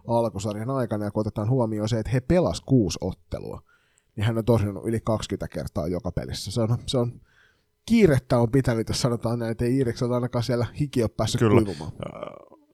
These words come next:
Speaker 2: samat sanat voisi sanoa Vi-, Vilma Niemellä O kaksi Jyväskylällä, koska hän oli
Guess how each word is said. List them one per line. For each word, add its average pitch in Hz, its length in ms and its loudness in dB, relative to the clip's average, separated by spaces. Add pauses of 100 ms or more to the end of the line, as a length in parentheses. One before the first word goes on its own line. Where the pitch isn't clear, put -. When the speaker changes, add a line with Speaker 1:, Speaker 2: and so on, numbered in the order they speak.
(200)
Speaker 2:
samat 113 320 4
sanat 110 340 2
voisi 98 180 2
sanoa 95 540 4 (160)
Vi-, 101 280 4
Vilma 113 220 6
Niemellä 104 400 6
O 98 100 8
kaksi 90 240 -2
Jyväskylällä, 92 500 2
koska 90 260 -4
hän 92 120 0
oli 90 200 2